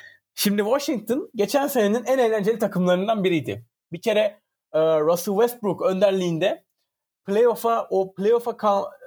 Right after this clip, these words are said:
kalmak için işte gösterdikleri çaba, e, orada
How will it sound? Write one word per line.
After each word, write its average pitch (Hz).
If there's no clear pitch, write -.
kalmak 196
için 190
işte 170
gösterdikleri 180
çaba, 165
e, 151
orada 170